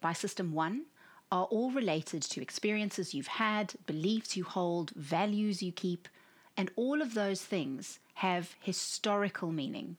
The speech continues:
They're not coming from the future, they're coming from the past. And that's one of the reasons that anxiety and depression and stress-related struggles can be so challenging. Because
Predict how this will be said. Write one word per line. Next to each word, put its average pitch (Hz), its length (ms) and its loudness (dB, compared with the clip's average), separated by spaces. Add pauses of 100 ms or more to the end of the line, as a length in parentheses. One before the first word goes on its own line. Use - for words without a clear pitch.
(140)
They're 190 200 2
not 196 320 0
coming 196 260 2
from 175 200 -2
the 156 60 0
future, 247 440 -2
they're 170 140 0
coming 156 360 -2
from 151 220 -4
the 139 80 -4
past. - 720 -6 (360)
And 190 120 6
that's 226 320 4
one 233 120 6
of 208 60 4
the 180 80 0
reasons 165 540 2
that 160 240 4
anxiety 175 560 4
and 160 100 0
depression 147 680 0 (100)
and 165 120 0
stress-related 165 800 2
struggles - 460 -2 (140)
can 196 520 4
be 156 320 2
so - 200 0
challenging. 143 640 0 (280)
Because 165 640 4